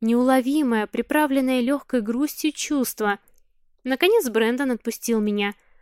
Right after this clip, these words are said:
но лишь за тем, чтобы стиснуть в объятиях. Губы коснулись шеи, скользнули выше, к мочке уха. Сердце в груди колотилось так, что не успевало дышать. "А чего ты хотела?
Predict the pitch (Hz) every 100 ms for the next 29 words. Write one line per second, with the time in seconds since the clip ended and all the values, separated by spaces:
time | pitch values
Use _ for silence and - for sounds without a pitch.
0 | - 240 226 214 - 226 - 320 330 -
1 | - - 320 - - 214 - 226 - 214
2 | 196 202 196 - 185 - _ _ _ _
3 | _ _ _ - 208 247 220 - 226 233
4 | 226 233 - - 214 196 202 _ _ _
5 | - - 226 214 220 214 220 220 226 -
6 | 214 202 - - 226 220 226 - 254 247
7 | 226 - 202 196 _ _ _ _ _ _
8 | _ - - 269 - 220 196 240 220 233
9 | 226 240 240 254 233 - - 302 - -
10 | 247 233 247 - 247 220 269 285 254 214
11 | - - 262 208 - - _ _ _ _
12 | _ _ _ - - 254 262 220 - 240
13 | - 208 202